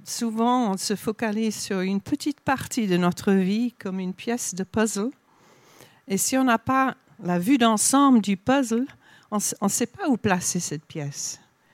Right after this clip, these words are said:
Et Dieu, il a la vue d'ensemble de nos vies, de ma vie et de, de ta vie. Et, euh, on peut lui faire confiance. Et, euh, pendant ces moments difficiles, on a l'impression d'être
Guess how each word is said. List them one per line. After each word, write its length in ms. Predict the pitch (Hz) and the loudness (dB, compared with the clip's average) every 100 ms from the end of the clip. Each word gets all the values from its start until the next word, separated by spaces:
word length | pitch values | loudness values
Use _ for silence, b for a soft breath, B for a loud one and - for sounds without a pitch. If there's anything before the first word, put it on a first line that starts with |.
| b b | b b
Et 120 | 202 | -4
Dieu, 420 | 175 220 320 302 | -2 0 2 0
il 120 | 202 196 | -2 -2
a 260 | 190 180 - | -2 -4 -2
la 140 | 180 | -2
vue 180 | 208 233 | 0 -2
d'ensemble 560 | 226 214 - 240 240 | -2 -2 0 4 4
de 140 | 208 190 | 4 2
nos 180 | 185 180 | 2 0
vies, 320 | 175 208 214 | 0 -4 -4
de 140 | 180 | -2
ma 220 | 196 202 | 0 0
vie 340 | 202 220 254 247 | 0 -2 -2 -2
et 80 | 190 | -4
de, 100 | 175 - - | -8 -18 -14
de 220 | 175 180 | -6 -4
ta 240 | 185 220 226 | -2 -2 -2
vie. 360 | 254 285 233 - _ B B B B B B B B | -2 -2 -4 -12 _ B B B B B B B B
Et, 360 | 196 196 190 185 | -10 -8 -6 -4
euh, 360 | 180 175 170 - - | -4 -6 -8 -10 -8
on 120 | 180 | -4
peut 160 | 220 | 0
lui 160 | 214 220 | 2 0
faire 240 | - 170 | -2 -4
confiance. 720 | - 214 - 262 233 - - - b b b b b b b b _ _ - | -2 -4 -2 -2 -2 -2 -6 -8 b b b b b b b b _ _ -14
Et, 380 | 190 190 190 180 | -10 -8 -8 -6
euh, 200 | 185 185 - - - | -6 -6 -10 -12 -4
pendant 300 | 240 247 240 | -2 -2 -4
ces 200 | - 220 | -4 -4
moments 320 | 214 208 190 | -2 -2 0
difficiles, 880 | 190 202 208 208 - 262 294 208 170 B B B B _ _ _ - | 0 -2 -2 -2 -2 -2 -2 -4 -8 B B B B _ _ _ -2
on 100 | 202 | 0
a 120 | 202 | 2
l'impression 580 | 196 202 208 - 294 277 | 0 -2 -6 -6 -4 -2
d'être 240 | 185 | -2